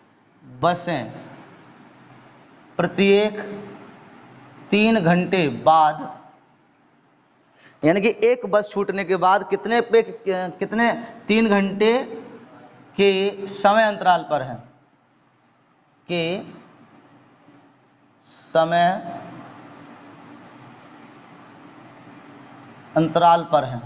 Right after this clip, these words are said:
यानी कि तीन घंटे के समय अंतराल पर हैं, यानी तीन घंटे बाद क्या होती, बसें छूटती हैं। ठीक है बेटा,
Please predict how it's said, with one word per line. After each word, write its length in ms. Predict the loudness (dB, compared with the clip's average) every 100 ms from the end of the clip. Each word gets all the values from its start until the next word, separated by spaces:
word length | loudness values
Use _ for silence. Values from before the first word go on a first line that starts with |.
| -16 -20 -20 -20 -6
यानी 140 | -2 0
कि 60 | 0
तीन 280 | 0 2
घंटे 280 | 2 2 0
के 120 | -2 0
समय 220 | 0 0
अंतराल 280 | 0 0 0
पर 140 | -4
हैं, 80 | -6
यानी 120 | -8 -6
तीन 180 | -4
घंटे 260 | -2 0 2
बाद 200 | 2 2
क्या 100 | 0
होती, 160 | 0 -2
बसें 340 | -2 0 0 -4 -18 -2
छूटती 400 | 0 2 2 -2
हैं। 180 | -4 -12 -16 _ _ _ _ -4
ठीक 120 | 2
है 60 | 2
बेटा, 140 | 2